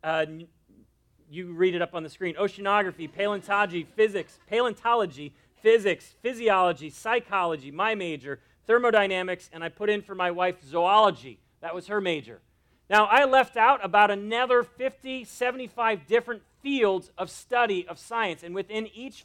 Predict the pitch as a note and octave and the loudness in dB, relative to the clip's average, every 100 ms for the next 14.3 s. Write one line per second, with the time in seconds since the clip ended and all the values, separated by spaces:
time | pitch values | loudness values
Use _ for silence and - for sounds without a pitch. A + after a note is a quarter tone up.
0 | - C4 C4 B3+ _ _ - G3+ F#3+ - | -4 6 6 6 _ _ -4 -2 -2 -6
1 | G#3+ A#3+ C4 A#3 F3+ D#3+ - - A3 C4 | 0 6 6 6 2 -2 -8 -8 -2 -2
2 | F#3+ F#3 E3 - E3+ E3+ B2 A3 B3 E3 | -2 -6 -8 -10 -10 -10 -6 -2 -2 -4
3 | D#3 - _ _ - C4+ C4+ A3+ G#3+ G3 | -12 -20 _ _ -2 -2 -2 -6 -4 -6
4 | F#3 A#3 C4 - D3 G#2 _ _ _ G3+ | -4 0 0 -2 -10 -20 _ _ _ -8
5 | C4 C4 G#3 A3+ G#3 F#3 F#3+ G#3 A#3+ G#3 | 0 2 4 4 4 2 -8 -6 -8 -10
6 | C#3 _ _ _ _ _ G#3+ A3+ A#3 F3 | -20 _ _ _ _ _ -2 -2 -6 -6
7 | F3+ G3+ A#3+ G3 _ _ - F3+ E3 E3 | -4 -4 -4 -12 _ _ -6 -4 -4 -10
8 | C#3+ D3 A3 A3+ F3+ - A3 A3 G#3+ G3+ | _ -6 -6 -6 -14 -6 -6 -6 -12 -20
9 | - G#3 G#3 G#3 G#3+ - F#3+ F#3+ F3 _ | -12 -4 -4 -4 -8 -10 -10 -10 -12 _
10 | G3 G3+ F3 F3+ F3 D3 D#3+ E3+ D#3 - | -10 -10 -6 -6 -6 -10 -14 -12 -12 -16
11 | F#2+ _ _ _ _ _ - F3+ F#3 A#3+ | _ _ _ _ _ _ -4 -4 -2 -4
12 | B3+ A3 - A3 A3+ A3+ A3 F3+ - A3 | -4 -6 -6 -8 -6 -6 -8 -10 -12 -12
13 | - F#3+ F3+ - _ E3+ D#3+ F#3 A#3 C4+ | -10 -8 -8 -10 _ -6 -4 0 0 0
14 | G3+ G#3 G#3 | -2 0 0